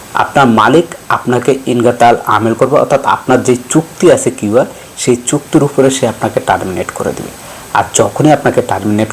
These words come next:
করে দিবে, তখন আপনার হাতে কিন্তু ষাট দিন সময় থাকবে, যেটা তারা উল্লেখ করছে এখানে দেখেন। এই ষাট দিনের মধ্যে তারা আপনাকে দুইটি সলিউশন করার জন্য দিয়েছে। এক,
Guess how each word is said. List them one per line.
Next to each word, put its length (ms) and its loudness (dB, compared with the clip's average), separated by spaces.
করে 180 0
দিবে, 140 2
তখন 220 2
আপনার 280 0
হাতে 220 0
কিন্তু 160 -6
ষাট 180 2
দিন 180 4
সময় 260 -2
থাকবে, 180 2
যেটা 240 2
তারা 200 0
উল্লেখ 260 2
করছে 240 2
এখানে 260 2
দেখেন। 160 0
এই 160 8
ষাট 260 2
দিনের 220 2
মধ্যে 200 0
তারা 220 2
আপনাকে 240 0
দুইটি 240 2
সলিউশন 360 2
করার 260 6
জন্য 140 2
দিয়েছে। 280 -2
এক, 80 0